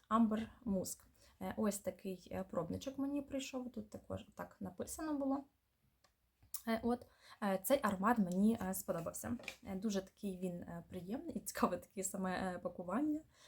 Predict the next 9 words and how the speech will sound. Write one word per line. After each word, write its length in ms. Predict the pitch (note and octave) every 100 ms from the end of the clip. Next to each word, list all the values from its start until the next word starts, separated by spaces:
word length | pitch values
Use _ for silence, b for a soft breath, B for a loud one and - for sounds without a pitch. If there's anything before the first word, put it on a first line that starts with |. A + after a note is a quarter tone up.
| B B -
е, 160 | C4 C#4
от, 300 | C4+ C#4 - B -
цього 300 | - A#3+ C4
аромату. 580 | A#3 B3 A#3+ A#3+ A#3+ A#3
Цей 420 | - - A#3+ D4+
аромат 340 | G3+ G3 B3
мені, 280 | A#3 G3+ A#3 - _ _ _ - - - b b b _
е, 300 | G3+ G3 G3
сподобався. 640 | G3 - F3 E3+ C4+ -